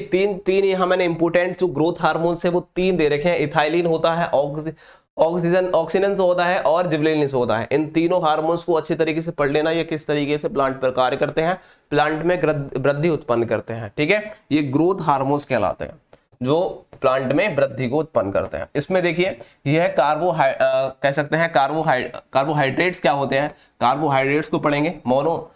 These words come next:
dipolysaccharides। अब देखो जब कार्बोहाइड्रेट पढ़ेंगे तो सैकराइड्स वहीं आपको देखने को मिल जाता है, पॉलीसैकेराइड, मोनोसैकेराइड, साइक्लोसाइकेराइड, ये सब चीजें, ठीक है, इसको आप पढ़ेंगे। ये है प्रोटीन्स, प्रोटीन्स की संरचना को पढ़ेंगे, most important है, इसको छोड़ दीजिएगा,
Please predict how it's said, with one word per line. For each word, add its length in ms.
dipolysaccharides। 1000
अब 120
देखो 160
जब 140
कार्बोहाइड्रेट 840
पढ़ेंगे 320
तो 160
सैकराइड्स 540
वहीं 240
आपको 220
देखने 300
को 80
मिल 160
जाता 220
है, 120
पॉलीसैकेराइड, 600
मोनोसैकेराइड, 680
साइक्लोसाइकेराइड, 600
ये 100
सब 160
चीजें, 200
ठीक 140
है, 220
इसको 180
आप 140
पढ़ेंगे। 260
ये 160
है 180
प्रोटीन्स, 500
प्रोटीन्स 420
की 100
संरचना 440
को 140
पढ़ेंगे, 340
most 300
important 440
है, 120
इसको 260
छोड़ 200
दीजिएगा, 300